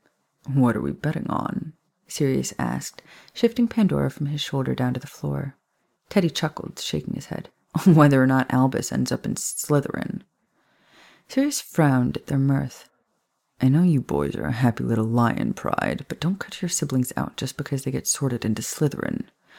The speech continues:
I'm serious about that." "Aren't you serious about everything?" Teddy snickered. Sirius ruffled Teddy's green hair until it turned yellow. "I like you, kid."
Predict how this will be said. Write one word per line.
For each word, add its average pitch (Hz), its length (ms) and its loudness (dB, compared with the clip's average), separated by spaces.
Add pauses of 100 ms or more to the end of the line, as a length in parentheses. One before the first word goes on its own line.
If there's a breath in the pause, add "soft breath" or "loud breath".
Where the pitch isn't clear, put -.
(200 soft breath)
I'm 123 140 4
serious - 640 0
about - 300 -8
that." - 280 -8 (760)
"Aren't 160 320 6
you 151 120 4
serious 147 800 4
about 151 340 6
everything?" 185 640 6 (240 soft breath)
Teddy - 180 2
snickered. - 480 -4 (680 loud breath)
Sirius 254 360 2
ruffled 139 340 4
Teddy's 139 300 2
green 127 260 4
hair 123 140 0
until - 300 -2
it - 140 -2
turned 127 240 0
yellow. - 420 -4 (480)
"I 143 60 2
like 135 280 4
you, - 100 -6
kid." 87 440 0